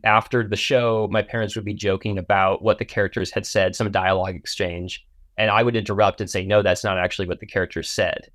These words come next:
And I would have it memorized verbatim. And that was just kind of part of my brain, I think, from the dyslexia that I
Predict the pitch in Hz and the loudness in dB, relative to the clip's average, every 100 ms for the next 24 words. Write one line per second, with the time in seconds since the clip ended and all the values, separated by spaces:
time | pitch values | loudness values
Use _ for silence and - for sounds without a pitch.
0 | - 107 95 95 92 95 90 90 98 92 | -4 0 4 2 2 0 0 0 -2 -2
1 | 92 87 85 - 98 95 95 90 90 92 | 0 0 -2 -4 -4 -2 0 0 -2 -6
2 | _ _ _ - 117 131 139 143 127 - | _ _ _ -4 2 2 2 0 -4 -2
3 | 131 113 - 127 117 110 104 104 131 139 | -2 -2 2 2 2 0 0 2 2 2
4 | 117 107 - 104 120 113 - 110 104 101 | 0 -4 -4 -4 -4 -6 0 0 2 -2
5 | 98 - 98 - 92 - - 95 92 | -4 -2 -2 -2 -4 -4 -2 2 2